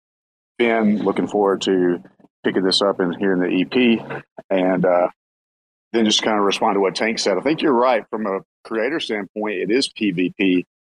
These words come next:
And I went in there yesterday and listened to that, that, that Tezos one. And it was pretty interesting. The host gave a little bit of a rub and a shine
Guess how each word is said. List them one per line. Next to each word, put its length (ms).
And 80
I 40
went 140
in 40
there 100
yesterday 360
and 80
listened 320
to 40
that, 200
that, 160
that 260
Tezos 500
one. 180
And 60
it 40
was 100
pretty 260
interesting. 520
The 100
host 680
gave 180
a 60
little 260
bit 160
of 160
a 80
rub 360
and 120
a 60
shine 560